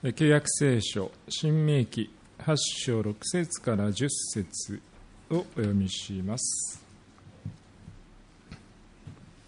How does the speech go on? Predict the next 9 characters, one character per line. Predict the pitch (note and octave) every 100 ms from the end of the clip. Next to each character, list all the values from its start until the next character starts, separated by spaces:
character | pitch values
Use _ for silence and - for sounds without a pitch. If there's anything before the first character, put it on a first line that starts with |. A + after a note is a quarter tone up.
| - - - - - - - - - - - - - - - -
え、 |
旧 | - B2+
約 | B2+ -
聖 | - A#2+
書 | G#2 G#2
三 | A2 D#3 D#3+ A#2+
百 | G#2+ G#2 G#2 G2
二 | C3
十 | A#2+ G#2 F#2